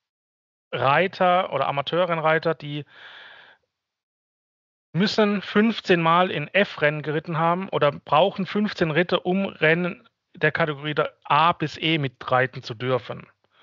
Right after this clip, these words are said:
Jetzt war dieser Nachwuchsförderpreis in Hamburg ein Rennen der Kategorie E.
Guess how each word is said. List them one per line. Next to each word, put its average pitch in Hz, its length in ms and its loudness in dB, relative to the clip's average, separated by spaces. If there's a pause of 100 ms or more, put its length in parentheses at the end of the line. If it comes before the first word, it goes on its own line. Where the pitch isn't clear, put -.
(500)
Jetzt 120 280 -4
war 156 500 4
dieser 156 300 0
Nachwuchsförderpreis 170 1120 0
in 139 140 -6
Hamburg 156 520 -2
ein 143 140 0
Rennen 131 240 0
der 147 100 0
Kategorie 143 600 -6
E. 131 320 2